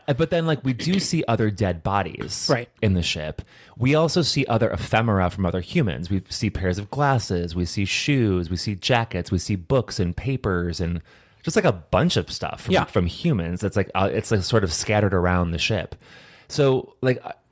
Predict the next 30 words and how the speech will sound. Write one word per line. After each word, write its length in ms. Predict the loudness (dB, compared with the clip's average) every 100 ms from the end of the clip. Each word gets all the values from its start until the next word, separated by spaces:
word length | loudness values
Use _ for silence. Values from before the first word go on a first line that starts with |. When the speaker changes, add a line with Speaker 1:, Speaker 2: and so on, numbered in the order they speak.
| -6
Speaker 1:
I, 480 | -4 -6 -2 0 2
I 60 | 2
guess 260 | 2 2 2
if 80 |
these 160 | 0 2
are, 160 | 4 4
like, 180 | 2 2
aliens 380 | 2 4 2 4
that 60 |
are 80 | 2
just 160 | 2 2
dedicated 540 | 2 2 0 0 0
to 60 | -2
studying 420 | 0 2 2 0
humans 560 | 0 2 4 4 2 2
and 80 |
they're 140 | 2 0
just 180 | -2 0
sort 160 | 0
of 80 | 0
collecting 460 | -2 0 0 0 -2
a 60 |
bunch 240 | 2 2 2
of 100 | -4
stuff, 500 | -6 -6 -6 -8 -16 _ -20 -20 -14 -2
okay. 420 | 0 0 -4 -4 -8 -14 -8
But, 140 | 0 2
like, 100 | 2
why 520 | 0 2 4 4 2
Travis, 800 | 0 0 2 4 2 0 -6